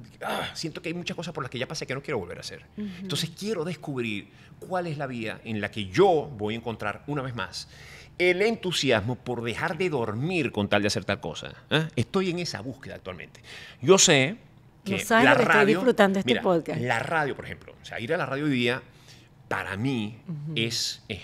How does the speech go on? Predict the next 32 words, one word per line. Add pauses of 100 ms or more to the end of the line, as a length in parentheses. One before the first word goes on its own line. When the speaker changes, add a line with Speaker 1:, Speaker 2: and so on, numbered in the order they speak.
(140)
Speaker 1:
mantenerme
en
gimnasio. (480)
O
sea,
por
eso
Speaker 2:
Ujú.
Speaker 1:
yo,
Speaker 2:
Claro.
Speaker 1:
cuando
llegó
la
pandemia,
yo
lo
primero
que
dije
fue, (140)
"Si
a
mí
no
me
permiten
hacer
este
programa
desde
la
cabina,